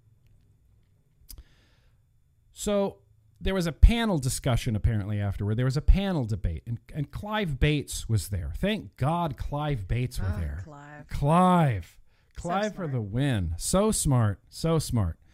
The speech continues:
Speaker 1: Thank God he was there during the debate portion of this panel. Um,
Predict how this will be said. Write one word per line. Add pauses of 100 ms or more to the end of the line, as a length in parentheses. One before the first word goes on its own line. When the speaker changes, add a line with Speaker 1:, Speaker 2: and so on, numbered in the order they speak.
(220)
Speaker 1:
Thank
God
he
was
there
during
the (840)
debate
portion
of
this
panel. (480)
Um,